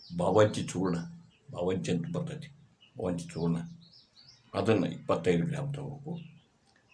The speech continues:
ಇವನ್ನೆಲ್ಲ ಒಂದು ಇದನ್ನು ಶೇಖರಣೆ ಮಾಡಿ ಇಟ್ಕೋಬೇಕು, ಒಂದು ಮಿಕ್ಸ್ ಮಾಡಿ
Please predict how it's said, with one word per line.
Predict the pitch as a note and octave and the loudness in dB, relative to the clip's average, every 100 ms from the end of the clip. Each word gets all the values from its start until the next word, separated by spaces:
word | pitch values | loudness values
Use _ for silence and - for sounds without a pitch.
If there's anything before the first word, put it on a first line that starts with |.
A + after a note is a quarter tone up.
| _ - | _ 0
ಇವನ್ನೆಲ್ಲ | A2+ A2 F#2+ F#2+ G2+ - D#2 - - | 6 6 6 4 2 2 -4 -14 -6
ಒಂದು | F2 F2 D#2+ - C#3+ - - - - - - _ | -2 0 0 -2 -4 -6 -12 -18 -20 -20 -20 _
ಇದನ್ನು | - E2+ D2+ C#2+ | -4 -2 -2 -4
ಶೇಖರಣೆ | - E2+ E2+ F2 | -4 -2 0 0
ಮಾಡಿ | D#2+ D#2+ D#2+ | 0 0 -2
ಇಟ್ಕೋಬೇಕು, | D2+ F#2 E2+ - - | -2 0 0 -2 -10
ಒಂದು | - - - - - - | -12 -14 -16 -20 -12 -6
ಮಿಕ್ಸ್ | E2+ - - | -4 -6 -8
ಮಾಡಿ | - | -10